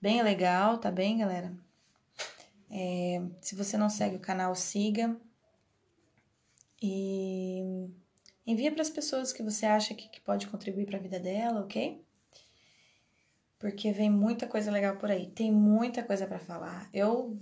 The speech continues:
já sofri de ansiedade, já quis gravar vários, mas vamos devagar, tá bem?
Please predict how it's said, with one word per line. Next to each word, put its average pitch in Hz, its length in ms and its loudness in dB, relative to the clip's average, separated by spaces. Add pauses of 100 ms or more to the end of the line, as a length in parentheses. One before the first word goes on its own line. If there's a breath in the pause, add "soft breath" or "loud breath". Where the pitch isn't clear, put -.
já 196 200 0
sofri 208 320 -4
de 196 120 -6
ansiedade, 180 840 -6
já 190 360 -2
quis 196 240 -8
gravar 180 320 -4
vários, 180 560 -8
mas 226 300 -4 (600 loud breath)
vamos 254 260 4
devagar, 202 560 0
tá - 100 -4
bem? 190 300 0